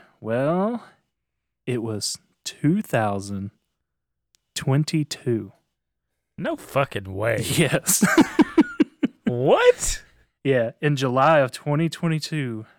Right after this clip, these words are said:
Speaker 1: uh, Elizabeth Johnson Junior was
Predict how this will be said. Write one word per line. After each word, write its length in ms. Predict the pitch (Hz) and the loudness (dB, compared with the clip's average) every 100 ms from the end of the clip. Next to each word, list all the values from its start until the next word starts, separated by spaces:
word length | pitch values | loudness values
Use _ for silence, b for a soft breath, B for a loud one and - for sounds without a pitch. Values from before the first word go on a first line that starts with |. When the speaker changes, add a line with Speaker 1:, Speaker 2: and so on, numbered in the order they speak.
| _ | _
Speaker 1:
uh, 140 | 123 113 | -8 -6
Elizabeth 720 | 110 113 135 160 151 143 139 | -4 -2 -2 -2 -2 -4 -6
Johnson 680 | 120 127 120 135 110 143 127 | -8 -4 -2 -2 -4 -6 -6
Junior 540 | 113 117 120 110 95 95 _ - | -6 -8 -6 -8 -10 -18 _ -10
was 280 | 113 104 | -8 -8